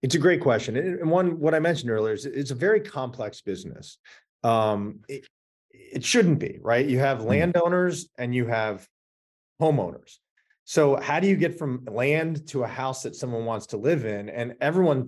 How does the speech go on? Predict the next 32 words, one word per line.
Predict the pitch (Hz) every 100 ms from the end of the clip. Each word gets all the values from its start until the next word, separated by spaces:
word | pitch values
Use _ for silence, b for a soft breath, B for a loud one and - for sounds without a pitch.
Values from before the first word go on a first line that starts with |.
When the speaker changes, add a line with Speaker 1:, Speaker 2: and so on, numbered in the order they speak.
| - -
Speaker 1:
thinks | 190 185 -
that | 113 104
should | 120 107
be | 107 143
easy, | 139 120
but | - -
everyone | 127 147 127
that's | 117 117
experienced | - - 143 139 120 104 -
it | 101
knows | 107 113 110
it's | 98
incredibly | 107 98 - 120 101 95
complex, | 98 78 76 - - -
right? | 104 101
You | 104
deal | 98 107 101
with | 95
a |
bunch | 87 113 110
of | 104
different, | - - - B B B B
you | 98
know, |
designs | 92 104 147 143 139 127 117
and | 92
changes | - 160 139 139 104
and | 98
ways | 101 95
of | 92
building | 147 139 131 120
and | 95 90